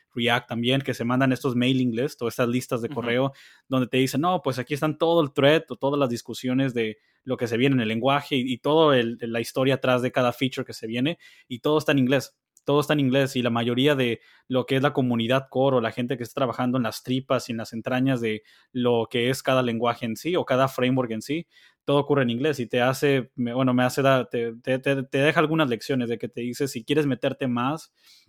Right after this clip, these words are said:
Speaker 1: en estas comunidades, es casi como, eh, un requerimiento, se siente como que es casi, hay una necesidad, si quieres meterte a estos grupos de, de, ah, a estos grupos para conversar, tienes que hablar el,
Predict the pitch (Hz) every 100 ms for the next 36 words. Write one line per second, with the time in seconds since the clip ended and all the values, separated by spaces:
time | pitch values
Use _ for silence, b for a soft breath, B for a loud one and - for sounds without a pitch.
0 | _ - 131 160 147 135 117 127 135 123
1 | 151 143 156 135 120 113 110 b b b
2 | _ - 135 127 123 160 165 170 147 123
3 | 123 135 143 135 113 135 147 131 120 -
4 | 135 - 139 151 123 127 151 143 131 117
5 | - 117 147 - 113 131 127 120 110 120
6 | 117 131 117 b b b - 117 123 -
7 | 127 117 127 143 139 113 110 110 110 107
8 | 110 107 107 - 113 107 107 117 117 120
9 | 135 127 123 131 _ - 117 113 113 110
10 | 107 143 131 123 - 120 117 117 107